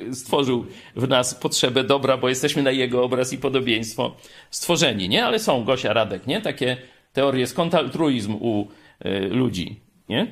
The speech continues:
<clears throat> No bo to jest niewytłumaczalne ewolucyjnie, no bo powinniśmy się żreć silnie, ta, nie? I oni nie, nie wiedzą jak, to sobie taką zbudowali teorię, wiecie, dookoła Księżyca, tak? I lądujemy na Marsie, nie?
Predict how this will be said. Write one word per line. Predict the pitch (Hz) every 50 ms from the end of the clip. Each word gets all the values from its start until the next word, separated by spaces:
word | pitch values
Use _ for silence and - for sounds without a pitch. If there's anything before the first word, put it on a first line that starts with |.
| - - _
<clears throat> | - 208 196 196 165 139 120 - _ -
No | 123
bo | 135 160
to | 156 180
jest | 175 185 -
niewytłumaczalne | 311 - 247 240 - 339 339 349 - 415 415 349 254 165
ewolucyjnie, | 151 131 139 147 143 147 - - 349 277 185 - - -
no | 78 87
bo | 92 117 110
powinniśmy | 123 147 151 156 160 175 170 170
się | 190 190
żreć | 143 160 185 214 214 196 151 - - - - - - - -
silnie, | - - 175 165 160 165 - - - - - - - 123 -
ta, | - 233 226 113 76 - - - -
nie? | 92 117 156 185 - - - - _ _ _ _ _ - - - -
I | - 131
oni | 139 170 226 247 - -
nie, | 143 151
nie | 143 143 151
wiedzą | 185 247 233 156 156 135
jak, | 139 151 185 - 240
to | - -
sobie | - 185 180
taką | 190 180 - 180
zbudowali | 135 151 160 127 - 208 220 196 214 233 233 247 269
teorię, | 269 - 175 196 233 233 220 214 208 202
wiecie, | 175 196 202 196 - 220 180 175 - 117 143 143 - -
dookoła | 127 127 185 190 190 180 180 226 233 254 226 214 202 196 175
Księżyca, | - - 185 185 175 160 254 339 - - 294 - -
tak? | - 123 - - - -
I |
lądujemy | 180 185 190 185 165 196 202 202 196 196 196
na | 190 190
Marsie, | 185 170 151 117 - - - 95 92
nie? | 95 104 127 160